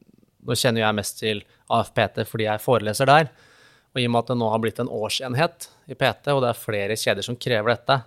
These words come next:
så er da salg, markedsføring og coaching en viktig del da, for å få tatt den årsenheten. Så det bygger på det at vi skal kunne faget. Ehm, så, altså igjen da, innstillingen din når du skal prate med et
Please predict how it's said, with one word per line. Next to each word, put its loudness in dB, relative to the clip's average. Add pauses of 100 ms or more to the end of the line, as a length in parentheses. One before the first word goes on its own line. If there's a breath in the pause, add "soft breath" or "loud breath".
så 0
er 0
da 2
salg, 0
markedsføring -4
og -4
coaching -2 (420)
en -2
viktig -6
del 0
da, 4 (280)
for -6
å -4
få -8
tatt -8
den -2
årsenheten. -8
Så -10
det -2 (400 soft breath)
bygger 0
på 2 (240)
det -2
at -6
vi -14
skal -6
kunne -6
faget. -4 (1080 soft breath)
Ehm, -6 (960)
så, 2 (1000 soft breath)
altså -4
igjen 4
da, 6
innstillingen -2
din 2
når 0
du -4
skal -6
prate 0
med -6
et 0